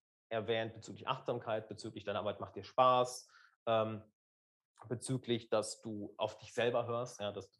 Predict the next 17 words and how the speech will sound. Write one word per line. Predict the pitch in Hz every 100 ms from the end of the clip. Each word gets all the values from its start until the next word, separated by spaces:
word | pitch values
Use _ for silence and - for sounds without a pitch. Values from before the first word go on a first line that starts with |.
| _
schaust, | - 104 107 104
okay, | 92 107
das, | 98 95 87 101 101
wie, | 107 92
wie | 113
es | 104
dir | - 131
geht. | 123 120 123 - - - - - -
Äh, | - 95 - _ _ _ _ _ _ _ _ - - _ _ _ _ _ _ - 180 - _ _ _ _ _ _ _ _
was | 151 156 277
hast | 277 156 135
du, | 151 220 247 175
worauf | 175 214
hast | 185 - 156
du |
dich | 196 -
fokussiert, | 196 180 160 - 180 214 220 -